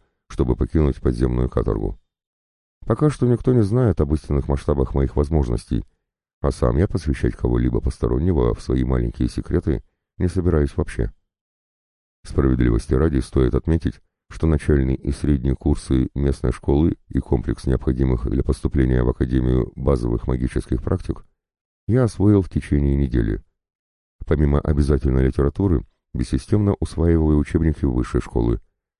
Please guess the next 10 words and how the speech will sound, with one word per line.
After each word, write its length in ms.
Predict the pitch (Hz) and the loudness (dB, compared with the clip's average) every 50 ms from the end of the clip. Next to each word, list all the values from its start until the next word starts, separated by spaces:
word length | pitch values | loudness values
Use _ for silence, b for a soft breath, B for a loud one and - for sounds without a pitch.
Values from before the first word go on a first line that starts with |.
| _ _ | _ _
Задел 360 | - 80 95 117 117 131 135 | -2 0 2 4 4 4 4
на 100 | 127 123 | 4 4
будущее, 480 | 123 120 120 - 71 - - - 62 58 | 2 2 2 2 2 0 0 0 -2 0
так 160 | - - - | 0 -4 -4
сказать. 380 | - - - 57 60 - - - - _ _ _ _ _ _ _ _ _ _ _ _ _ _ _ _ | -4 -6 -4 -2 -2 -4 -4 -8 -14 _ _ _ _ _ _ _ _ _ _ _ _ _ _ _ _
Я 160 | - - 78 69 | 0 2 4 4
беру 240 | 64 67 65 65 | 4 4 4 4
в 60 | 62 65 | 4 4
руки 220 | 67 - - 67 | 2 2 0 0
том 280 | - - 82 87 85 | 0 2 0 0 0